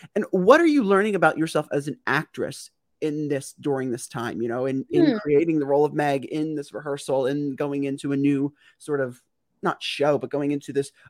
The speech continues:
Speaker 1: opening? Like, what are you learning about yourself
Speaker 2: Yeah.
Speaker 1: as an actress that you'll take with you onto your next roles?
Speaker 2: It's a very good question. Um, I think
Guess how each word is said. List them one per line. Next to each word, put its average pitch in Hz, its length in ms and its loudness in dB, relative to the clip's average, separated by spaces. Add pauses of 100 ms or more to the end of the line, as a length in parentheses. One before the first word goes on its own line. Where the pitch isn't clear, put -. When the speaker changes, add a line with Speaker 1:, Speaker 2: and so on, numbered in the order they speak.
Speaker 1:
opening? 143 320 2
Like, 131 140 -6
what 175 120 2
are 196 40 -2
you 180 240 -4
learning 160 320 -4
about 147 180 -10
yourself - 220 -4
Speaker 2:
Yeah. - 60 -8
Speaker 1:
as 139 60 -6
an 139 80 -6
actress 151 220 -12
that 139 100 -4
you'll 117 100 0
take - 280 0
with 139 180 -2
you 131 260 0
onto 131 280 -4
your 123 340 -2 (220)
next 127 360 -4
roles? 123 500 -2 (680)
Speaker 2:
It's - 80 -14
a 349 60 -2
very 240 200 4
good 175 140 -2
question. 202 500 -10
Um, 226 300 -6
I 262 140 -6
think 330 460 -4